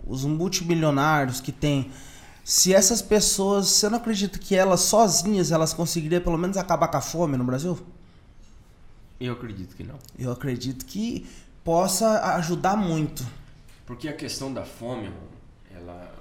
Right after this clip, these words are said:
Speaker 2: olhando assim do ponto de vista meu bíblico, a fome, ela é uma punição de Deus.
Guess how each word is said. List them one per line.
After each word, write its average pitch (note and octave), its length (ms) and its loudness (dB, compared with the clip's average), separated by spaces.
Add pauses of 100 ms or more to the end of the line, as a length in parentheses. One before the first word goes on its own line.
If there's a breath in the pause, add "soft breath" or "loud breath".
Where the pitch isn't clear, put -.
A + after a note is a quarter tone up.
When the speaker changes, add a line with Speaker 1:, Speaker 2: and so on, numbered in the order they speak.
(140)
Speaker 2:
olhando G#2+ 380 -6
assim A2+ 380 -6 (160)
do G#2 80 -12
ponto A2+ 300 -4
de G#2 120 -12
vista G2+ 320 -14
meu G#2+ 360 -10
bíblico, - 520 -14 (800 soft breath)
a - 100 -6
fome, B2 540 -2
ela A#2+ 160 2
é B2 40 2
uma A#2+ 140 0
punição C3+ 560 -2
de G2 80 -6
Deus. - 500 -16